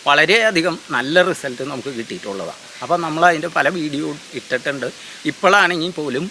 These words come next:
നമ്മളുടെ തോട്ടത്തിൽ കാര്യമായിട്ട് ജാതിക്ക് ഒന്നും തന്നെ പൊഴിയാനില്ല. അപ്പം ഞാനിവിടെ രണ്ട് മൂന്ന് പ്രാവശ്യമൊക്കെ നമ്മൾ സ്പ്രേ ചെയ്ത് കൊടുക്കുകയും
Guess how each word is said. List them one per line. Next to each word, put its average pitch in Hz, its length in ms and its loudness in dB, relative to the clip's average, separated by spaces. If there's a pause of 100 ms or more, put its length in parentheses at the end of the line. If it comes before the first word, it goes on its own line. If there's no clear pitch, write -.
(140)
നമ്മളുടെ 131 360 0
തോട്ടത്തിൽ 123 600 -4 (880)
കാര്യമായിട്ട് 160 720 4
ജാതിക്ക് 117 420 0
ഒന്നും 160 500 0
തന്നെ 139 160 0
പൊഴിയാനില്ല. 110 540 -6 (340)
അപ്പം 139 180 0
ഞാനിവിടെ 160 560 2 (500)
രണ്ട് 170 180 2
മൂന്ന് 165 240 0
പ്രാവശ്യമൊക്കെ 165 440 2
നമ്മൾ 156 260 -2
സ്പ്രേ 147 280 2
ചെയ്ത് 156 200 0
കൊടുക്കുകയും 151 400 -4